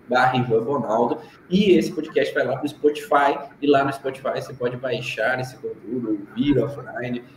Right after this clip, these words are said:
que é o podcast Vá na Origem, né? Podcast com vários conteúdos da origem emocional dos sintomas. Você tem muitos conteúdos lá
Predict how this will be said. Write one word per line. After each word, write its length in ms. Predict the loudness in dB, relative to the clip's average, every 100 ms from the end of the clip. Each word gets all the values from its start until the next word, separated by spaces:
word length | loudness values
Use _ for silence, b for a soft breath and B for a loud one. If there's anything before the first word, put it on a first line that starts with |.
| -20 2
que 100 | 6
é 100 | 6
o 120 | 4
podcast 440 | 2 2 0 -2 0
Vá 380 | 4 4 4
na 240 | 2 2 4
Origem, 480 | 4 6 6 4 2
né? 180 | -2 -10 -6
Podcast 680 | -6 -6 -2 0 0 -4 -14 -18 -4 0
com 220 | 0 0
vários 420 | 0 2 2 0
conteúdos 540 | -6 -6 0 2 2 2
da 140 | 2
origem 300 | 2 0 0
emocional 380 | -2 -2 -6 -6
dos 140 | -6
sintomas. 340 | -6 -2 -2 -2
Você 80 |
tem 140 | -10 -6
muitos 440 | -2 2 0 -2 -8
conteúdos 560 | -12 -6 -4 -2 0
lá 360 | 0 -2 -6